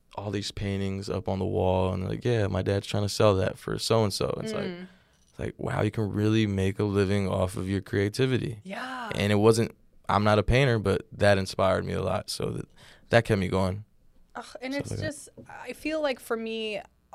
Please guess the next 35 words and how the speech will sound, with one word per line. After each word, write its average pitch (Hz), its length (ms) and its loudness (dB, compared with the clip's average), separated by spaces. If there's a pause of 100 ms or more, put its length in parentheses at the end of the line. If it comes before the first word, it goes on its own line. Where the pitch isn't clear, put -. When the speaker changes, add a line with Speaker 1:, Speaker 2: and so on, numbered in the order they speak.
(160)
Speaker 2:
the 202 320 -6
way 214 220 -2
I 196 120 0
connect 196 340 -8
to - 60 -16
my 185 140 -6
creativity 185 580 -8
is 180 140 -6
just 190 220 -10
channeling, 202 600 -8 (380)
not 320 180 -6
my 359 120 -4
inner 233 260 -6
child, 208 600 -2
but 208 120 -8
just 226 180 -10
not 233 340 -4
losing 196 560 -8
that, 185 260 -4
like, 175 340 -6 (260)
fun, 196 600 -6
kind 202 160 -12
of 180 80 -10
playful 190 720 -2 (340)
energy 208 480 -4
and 196 220 -6
not 185 320 -4 (460)
dimming 214 280 -4
my 196 200 -2
imagination 180 800 -4
or 180 100 -6
my 185 200 -8
light 180 420 -6
down, 170 380 -4
because 180 500 -10